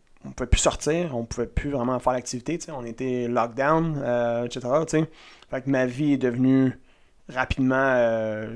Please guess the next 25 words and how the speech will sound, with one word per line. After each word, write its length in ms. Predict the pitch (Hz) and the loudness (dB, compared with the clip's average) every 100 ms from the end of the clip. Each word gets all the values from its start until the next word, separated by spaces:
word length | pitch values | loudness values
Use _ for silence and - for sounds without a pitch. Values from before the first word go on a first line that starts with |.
| - | -12
comme 280 | - 110 113 | -10 -8 -8
tournée 300 | - 131 127 | -4 -2 2
autour 380 | 127 127 127 123 - 131 | 2 0 -2 -4 -14 -4
de 80 | |
la 80 | 123 | -2
business. 440 | 120 117 123 - - _ _ _ - | -2 -6 -10 -12 -14 _ _ _ -6
Pra-, 340 | 127 117 117 | -2 0 0
pratiquement 460 | - 117 - 127 123 | -2 -4 -8 -6 -4
juste 240 | 123 - | -4 -2
ça, 200 | - 131 | -2 -4
tu 140 | 135 139 | -8 -14
sais. 20 | - - - _ - _ _ - | -14 -20 -20 _ -20 _ _ -10
Puis, 280 | 135 123 | -4 0
euh, 720 | 120 117 113 113 113 110 107 113 - _ _ _ - - - - - - | 2 2 2 0 -2 -4 -6 -8 -10 _ _ _ -20 -20 -20 -20 -18 -6
ça 180 | 127 | -2
a 60 | 117 | 0
comme, 400 | 143 131 127 123 - - | 2 2 2 -2 -8 -20
ça 140 | - 117 | -8 -6
a 100 | 120 | -6
créé 340 | - 135 151 | -6 -6 -2
une 140 | 139 117 | -2 -4
espèce 340 | - 135 120 | -6 -8 -6
de, 280 | 127 113 110 | -8 -8 -8
de 120 | 113 | -10
vide 320 | 110 131 139 | -4 -4 -4